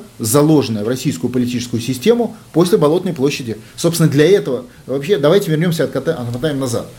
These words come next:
Откуда возникла система многопартийности под эти выборы? Она возникла как требование Болотной площади.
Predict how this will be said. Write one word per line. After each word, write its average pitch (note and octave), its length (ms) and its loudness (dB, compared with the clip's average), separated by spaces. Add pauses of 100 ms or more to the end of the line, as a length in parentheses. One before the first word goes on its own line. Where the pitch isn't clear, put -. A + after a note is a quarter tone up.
(200)
Откуда A3 440 0
возникла G3 480 2
система F3+ 480 -2
многопартийности C#3 920 -2
под A#2 180 -2
эти C#3 160 -2
выборы? G#2 340 -2 (320)
Она B2 200 0
возникла C#3+ 420 0
как G#3 220 -2
требование C#3+ 400 0
Болотной B2 340 0
площади. F#2 380 -8